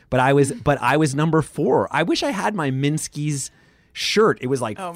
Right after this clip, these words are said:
Speaker 1: four,
Speaker 2: God.
Speaker 1: and on the back it said Minsky's.
Speaker 2: Now I
Speaker 1: And
Speaker 2: have to
Speaker 1: just
Speaker 2: find
Speaker 1: dish in the rock.
Speaker 2: Ian a Minsky's shirt on eBay.
Speaker 1: Yeah,
Speaker 2: I'm
Speaker 1: and
Speaker 2: gonna make it happen for
Speaker 1: totally.
Speaker 2: you.
Speaker 1: Played at the Y M C A on Drollman Street. It is now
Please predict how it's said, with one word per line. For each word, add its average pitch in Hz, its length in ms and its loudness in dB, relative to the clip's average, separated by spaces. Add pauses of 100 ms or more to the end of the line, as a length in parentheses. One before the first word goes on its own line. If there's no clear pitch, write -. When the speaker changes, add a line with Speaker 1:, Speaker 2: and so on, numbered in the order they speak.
(100)
Speaker 1:
four, 151 120 6
Speaker 2:
God. 131 160 2
Speaker 1:
and 139 60 2
on 135 120 0
the 135 100 0
back 131 300 0
it 135 100 -2
said 120 160 2
Minsky's. 127 1120 0
Speaker 2:
Now 202 160 2
I 233 60 4
Speaker 1:
And 269 80 4
Speaker 2:
have 139 100 4
to 170 60 -4
Speaker 1:
just 131 120 0
Speaker 2:
find 190 220 0
Speaker 1:
dish 160 200 2
in 160 140 4
the 143 100 4
rock. 127 420 2
Speaker 2:
Ian 185 400 -8
a 160 100 -14
Minsky's 175 580 -12
shirt 175 240 -10
on 160 140 -6
eBay. 156 400 -6
Speaker 1:
Yeah, 143 160 2
Speaker 2:
I'm 131 60 -2
Speaker 1:
and 131 100 -2
Speaker 2:
gonna - 100 -4
make 185 160 -10
it 190 60 -10
happen 170 260 -4
for - 140 -8
Speaker 1:
totally. 131 240 2
Speaker 2:
you. 107 80 -4
Speaker 1:
Played 131 260 -2
at 135 60 0
the 120 100 -4
Y 107 280 -2
M 110 120 -4
C 107 200 -4
A 104 100 0
on 101 160 -4
Drollman 92 500 -4
Street. 76 340 -14
It 87 80 -10
is 87 160 -10
now 85 640 -8